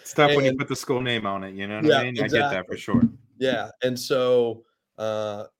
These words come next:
Speaker 2: sometimes I get too deep into the heart of a match or, or tournament that I, I fail a little bit on that end, but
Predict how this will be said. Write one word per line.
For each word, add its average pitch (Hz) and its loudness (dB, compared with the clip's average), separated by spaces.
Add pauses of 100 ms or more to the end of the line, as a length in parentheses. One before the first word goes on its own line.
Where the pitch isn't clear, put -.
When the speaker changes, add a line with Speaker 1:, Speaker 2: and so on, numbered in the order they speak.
(200)
Speaker 2:
sometimes 151 2
I 143 4
get 143 0
too 160 0
deep 151 0
into 147 0
the 131 2
heart 151 2
of 139 -4
a 143 -4
match 147 0
or, 135 2
or 135 2
tournament 170 2
that 147 4
I, 143 4
I 147 2
fail 190 8
a 202 4
little 208 4
bit 190 2
on 190 2
that 185 4
end, 180 4
but 147 4